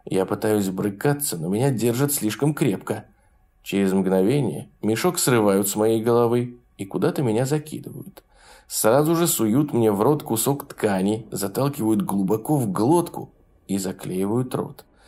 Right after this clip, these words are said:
Я выдаю пару приглушенных звуков, пытаюсь вылезти, но меня заталкивают обратно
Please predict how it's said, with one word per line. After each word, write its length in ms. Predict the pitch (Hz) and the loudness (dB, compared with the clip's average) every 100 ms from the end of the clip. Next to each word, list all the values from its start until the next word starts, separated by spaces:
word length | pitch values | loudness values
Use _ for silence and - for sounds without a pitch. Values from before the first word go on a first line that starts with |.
| - - - | -20 -16 -6
Я 240 | 92 104 | 2 4
выдаю 380 | 107 107 107 113 | 4 4 4 2
пару 400 | 107 113 110 107 | 2 4 4 4
приглушенных 840 | 107 101 104 104 123 123 120 110 | 2 2 2 2 2 4 2 2
звуков, 680 | 101 110 139 180 147 85 - | 0 0 2 0 0 -4 -6
пытаюсь 500 | 113 101 135 131 123 | -4 2 4 4 2
вылезти, 680 | 120 196 190 117 - - - _ | 2 2 2 2 0 -4 -10 _
но 200 | - 98 | -4 0
меня 220 | 98 101 127 | 2 2 2
заталкивают 760 | 127 - 107 110 110 110 95 | 0 0 0 0 0 0 0
обратно 580 | 92 92 92 92 131 | 0 0 -2 -2 -6